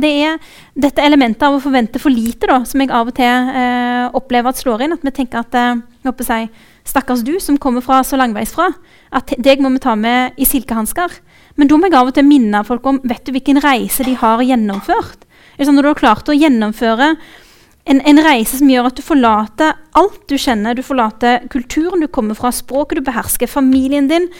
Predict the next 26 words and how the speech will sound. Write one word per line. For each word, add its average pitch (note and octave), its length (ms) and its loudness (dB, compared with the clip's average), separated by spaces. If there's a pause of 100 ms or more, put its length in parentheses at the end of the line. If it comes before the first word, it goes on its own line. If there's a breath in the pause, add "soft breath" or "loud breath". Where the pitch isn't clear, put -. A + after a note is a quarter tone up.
(120 loud breath)
vennene B3 400 2
dine, G#3 200 2
nabolaget, A3 680 4
luktene, G#3+ 560 -4 (580 soft breath)
eh, B3 300 0
jeg C4 160 2
håper D4+ 200 2
å - 40 0
si, D#4+ 120 6
minnene A#3+ 400 4
dine, A#3 160 2
og D4 80 -2
du D4 40 -2
klarer C4 320 0
å C4+ 80 -8
komme A3+ 320 -2
deg A#3 120 -6
til C#4+ 120 2
Norge. A#3+ 280 0 (120 loud breath)
Du C#4+ 80 -4
er D4 80 2
ikke D#4 220 -2
ressurssvak, C4 760 -4
du A#3 80 -4
er A#3+ 120 -2
ressurssterk. - 720 -8